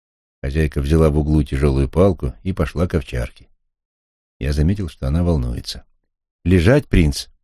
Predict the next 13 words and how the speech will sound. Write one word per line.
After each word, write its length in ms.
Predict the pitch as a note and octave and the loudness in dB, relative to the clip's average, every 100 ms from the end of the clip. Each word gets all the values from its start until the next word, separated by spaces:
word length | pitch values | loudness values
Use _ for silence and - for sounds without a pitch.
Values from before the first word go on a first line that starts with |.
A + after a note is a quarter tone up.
| _ - | _ 2
Лежать!» 500 | G2 F2 C#3+ - - _ _ _ | 4 6 4 0 -8 _ _ _
Она 180 | - D2+ | -2 -2
указала 380 | D#2 D#2 F#2 E2+ | 2 2 4 4
палкой 380 | F2+ F#2 - D#2+ | 4 2 2 2
на 80 | D#2 | 2
ящик. 500 | C#2 C2+ - - _ _ _ _ _ _ _ - | 2 -2 -6 -14 _ _ _ _ _ _ _ -20
После 240 | C#2+ D2 | -14 -8
секундного 560 | - D#2+ E2+ D2 D2+ C#2+ | -6 -2 0 2 2 0
колебания 580 | D2 C#2+ F2 G#2 D#2+ - _ _ _ _ _ _ _ _ | 0 2 4 4 2 0 _ _ _ _ _ _ _ _
собака 580 | - C#2+ D#2 D2 D2 - _ - | -10 -4 -4 -2 -2 -4 _ -10
вошла 440 | C#2+ D2 C2+ C#2 | -6 -6 -4 -4
в 40 | B1+ | -2
ящик 540 | D2 G2+ - - - | 2 2 0 -10 -16